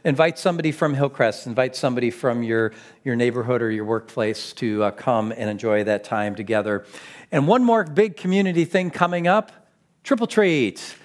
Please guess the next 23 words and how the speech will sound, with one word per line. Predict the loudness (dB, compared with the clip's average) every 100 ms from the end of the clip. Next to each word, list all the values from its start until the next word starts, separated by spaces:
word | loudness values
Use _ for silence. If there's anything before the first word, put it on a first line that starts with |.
| -4
Yay! | 4 6 8 8 6 6 6 4 4 4 4 2 0 -8 -16 -14 -2
So | 2 2
Triple | 4 2 2
Treat, | 2 2 2
one | 2 2
of | 4
our, | 4 2 2
uh, | 0 2
as, | 2 0
as | 2 0 2
we | 0 4 2
as | 0
a | -4
community, | 0 2 4 4 2 2
we | 2 0 4
gather | 4 4 0
together | 0 2 2 0
so | -2 -2
that | 0
we | 0
can | 0
love | -4 -2 2 4 4 0
on | 0 2 4 4 2